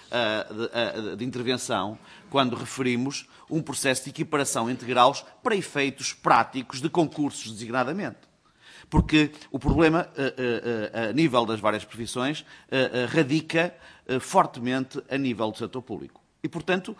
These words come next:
um, um, uma, um, um processo de equiparação entre graus para efeitos de concurso do setor público já era um grande passo que se dava. Pode-se ir muito mais longe,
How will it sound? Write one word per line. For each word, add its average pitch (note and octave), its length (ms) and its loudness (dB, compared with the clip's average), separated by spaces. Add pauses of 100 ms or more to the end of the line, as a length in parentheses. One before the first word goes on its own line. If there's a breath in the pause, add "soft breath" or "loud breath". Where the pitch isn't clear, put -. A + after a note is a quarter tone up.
(240 loud breath)
um, D3 100 -2
um, C#3 400 -4
uma, B2+ 400 0
um, A2+ 320 -4
um A2 60 -8
processo B2 600 0
de A#2+ 320 0
equiparação D3 800 -2
entre C#3 260 -6
graus B2+ 460 0 (240 loud breath)
para F3 160 6
efeitos F3 540 0
de A2 60 -14
concurso - 420 -4
do - 20 -16
setor B2 240 -6
público F3 420 -6 (140)
já D3 200 2
era F3+ 260 -2
um D#3 100 -4
grande D#3+ 300 -2
passo D3 380 -2
que - 80 -12
se - 100 -12
dava. A2+ 380 -2 (680 soft breath)
Pode-se F#2 340 -4
ir F#2+ 60 -6
muito B2+ 220 -6
mais G3 180 -4
longe, D#3 400 0